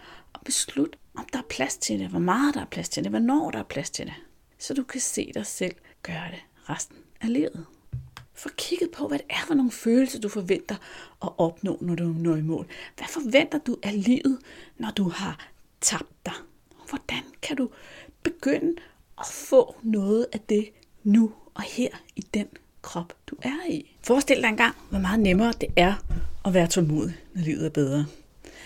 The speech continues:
Det er ikke ualmindeligt at tænke, at du kan vælge mellem at få det godt med dig selv,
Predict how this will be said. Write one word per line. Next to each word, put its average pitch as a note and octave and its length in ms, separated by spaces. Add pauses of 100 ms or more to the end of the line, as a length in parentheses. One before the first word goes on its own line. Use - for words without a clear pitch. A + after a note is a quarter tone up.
(220)
Det F#3+ 60
er G3+ 40
ikke F#3 120
ualmindeligt F3+ 440
at D3+ 100
tænke, G3 320 (320)
at - 100
du A#3+ 60
kan - 100 (640)
vælge C4+ 400 (120)
mellem E3 240
at D3 60
få D#3 160
det D3 180
godt - 440 (220)
med G#3+ 120
dig A#3+ 100
selv, - 280